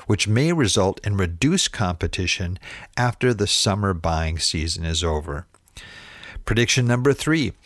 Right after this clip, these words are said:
home price appreciation will slow. But just how much it will slow is up for debate, and to be fair, most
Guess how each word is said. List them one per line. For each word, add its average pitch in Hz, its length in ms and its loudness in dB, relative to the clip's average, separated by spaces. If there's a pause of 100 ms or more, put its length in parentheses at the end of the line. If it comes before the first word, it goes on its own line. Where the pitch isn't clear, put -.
(300)
home 160 480 2
price - 560 2
appreciation 92 960 -2
will 107 200 4
slow. 85 720 0 (840)
But 101 140 2
just - 260 0
how 170 300 2
much 156 320 2
it - 80 2
will 101 120 0
slow 95 460 2
is 95 140 2
up 95 140 0
for - 120 -6
debate, 87 500 -2 (140)
and 104 240 0
to 107 60 0
be 107 120 0
fair, 117 380 2
most 120 440 2